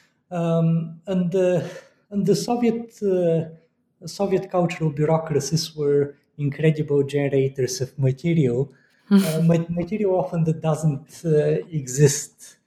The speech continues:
Speaker 1: in, in the archives of the newly decolonized nations. And, and maybe, <laughs> again, you are somebody who can speak to, to the comparative,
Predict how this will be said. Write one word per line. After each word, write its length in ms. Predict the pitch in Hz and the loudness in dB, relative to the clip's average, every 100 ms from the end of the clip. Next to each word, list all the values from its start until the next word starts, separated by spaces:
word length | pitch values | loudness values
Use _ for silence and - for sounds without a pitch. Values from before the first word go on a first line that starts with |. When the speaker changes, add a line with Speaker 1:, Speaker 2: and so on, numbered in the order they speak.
| _ _ _ - | _ _ _ -12
Speaker 1:
in, 640 | 170 160 151 151 160 - - _ _ - | -2 0 2 0 -2 -6 -20 _ _ -8
in 160 | 170 | -2
the 160 | 160 151 | 0 2
archives 540 | 139 139 143 135 - | 2 0 0 -2 -2
of 140 | 135 123 | -6 2
the 280 | 131 127 - _ - | 2 2 -2 _ -6
newly 380 | 147 147 143 135 | -2 2 2 0
decolonized 920 | 131 - 135 135 123 123 117 - - | -2 -2 0 0 0 -2 -4 -8 -2
nations. 520 | 143 139 - 120 - | 0 2 0 -2 0
And, 280 | 123 123 143 | 0 0 0
and 160 | 147 | 0
maybe, 460 | 139 135 131 131 - - | 2 2 2 0 -2 -16
<laughs> 120 | - | -8
again, 320 | 139 139 139 139 | -6 -2 0 0
you 180 | 143 | 0
are 160 | 139 131 - _ _ _ _ _ | 0 0 -6 _ _ _ _ _
somebody 580 | - 151 135 135 131 127 | -8 -2 0 2 2 0
who 260 | - 143 | -2 -6
can 280 | - 131 123 | -2 0 -2
speak 640 | - - _ _ 139 135 - | -4 -20 _ _ -6 -6 -2
to, 280 | 135 123 - _ _ _ - | 0 0 -4 _ _ _ -10
to 600 | 147 143 143 151 156 - 165 | -4 0 0 0 -4 -8 -12
the 100 | - | -8
comparative, 1000 | 160 147 135 147 143 143 135 - - - | -2 0 2 2 2 0 -2 -4 -12 -16